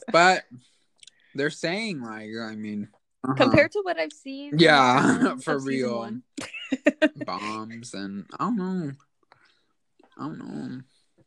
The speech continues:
Speaker 1: Yeah, there's a lot of, or, like, I'm looking at this, like, The Sun, um,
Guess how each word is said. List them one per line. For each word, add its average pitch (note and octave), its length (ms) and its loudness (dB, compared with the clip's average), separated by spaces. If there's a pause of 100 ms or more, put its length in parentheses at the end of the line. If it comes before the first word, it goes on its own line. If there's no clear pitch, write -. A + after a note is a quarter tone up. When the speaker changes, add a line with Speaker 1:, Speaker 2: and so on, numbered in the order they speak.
(420)
Speaker 1:
Yeah, B2 560 -2 (180)
there's E3+ 220 6
a G3+ 60 4
lot C#3+ 360 4
of, C#3 260 0 (1500)
or, B2+ 160 0
like, A2+ 300 -2
I'm A#2+ 140 -6
looking C#3+ 320 -6
at C3+ 160 -8
this, B2+ 300 -2
like, G2+ 340 0 (800)
The B2 180 -2
Sun, A2+ 600 -2 (120)
um, A2+ 320 -4